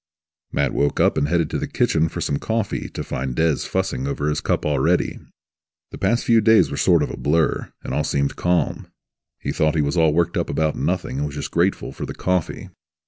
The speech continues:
They never seemed to be tired of hanging out together. Des was a writer and Matt worked on computers, so they could both work from home some days. They sat having their coffee on the porch swing,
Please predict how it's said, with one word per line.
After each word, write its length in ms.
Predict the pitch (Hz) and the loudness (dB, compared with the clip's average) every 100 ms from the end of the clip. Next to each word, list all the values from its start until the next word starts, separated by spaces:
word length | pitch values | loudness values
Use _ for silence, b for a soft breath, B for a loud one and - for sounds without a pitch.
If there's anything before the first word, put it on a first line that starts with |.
| _ _ _ _ | _ _ _ _
They 120 | - - | -4 0
never 160 | 71 | 0
seemed 220 | - 90 | 2 2
to 80 | 85 | 2
be 100 | 73 | 0
tired 360 | - 95 104 85 | -2 0 2 2
of 80 | 95 | 2
hanging 280 | 90 80 | 2 2
out 200 | 87 101 | 2 0
together. 500 | - 67 65 98 95 - _ _ | -4 -4 -4 -6 -10 -14 _ _
Des 200 | - 58 | -8 -8
was 140 | 64 64 | -6 -6
a 80 | 62 | -4
writer 340 | 71 90 71 | 0 2 2
and 140 | 80 | 2
Matt 180 | 78 90 | 2 0
worked 240 | 90 87 87 | 0 -2 0
on 140 | 87 | -2
computers, 580 | - 69 101 104 78 82 | -2 -4 2 2 2 0
so 120 | 80 | 0
they 100 | 80 | -2
could 160 | 73 65 | -2 2
both 260 | 95 - | 2 2
work 160 | 92 98 | 0 0
from 180 | 78 73 | 0 0
home 260 | 98 95 | 2 2
some 220 | - 123 | 0 -4
days. 460 | 123 58 58 101 - _ _ _ _ _ _ _ | -2 -2 -4 -4 -8 _ _ _ _ _ _ _
They 100 | - | -8
sat 240 | 76 76 80 | -2 0 2
having 240 | 82 78 | 2 2
their 100 | 65 | 0
coffee 380 | - 101 95 71 | -2 -2 0 2
on 80 | 69 | 0
the 40 | |
porch 340 | 69 98 98 - | 2 2 2 0
swing, 460 | - 113 98 85 | -4 -4 -6 -10